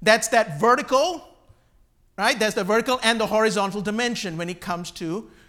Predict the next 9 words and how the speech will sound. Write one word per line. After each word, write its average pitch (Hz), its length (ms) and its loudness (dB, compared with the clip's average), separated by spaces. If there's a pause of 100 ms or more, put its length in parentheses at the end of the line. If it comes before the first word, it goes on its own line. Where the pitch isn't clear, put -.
(140)
prayer, 262 420 2 (640)
right? 233 220 0
It's 185 100 -4
not 254 200 2
only 240 160 0
that 214 200 2
we 208 140 0
are 190 80 4
praying 262 920 2